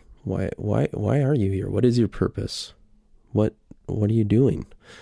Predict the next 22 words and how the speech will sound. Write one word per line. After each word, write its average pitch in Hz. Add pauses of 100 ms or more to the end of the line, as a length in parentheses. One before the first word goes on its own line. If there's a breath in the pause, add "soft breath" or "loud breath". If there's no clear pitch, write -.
(500 loud breath)
Um, 92 (1700 loud breath)
so 113
getting 120
clear 113
on 98
your 95
purpose - (120)
and 95
your 87
core 98
values 95
and 98
principles - (1400)
can 113
be 110
impeded 101
by 90 (300)
this 98
false -
maturity 95
that 110
we 101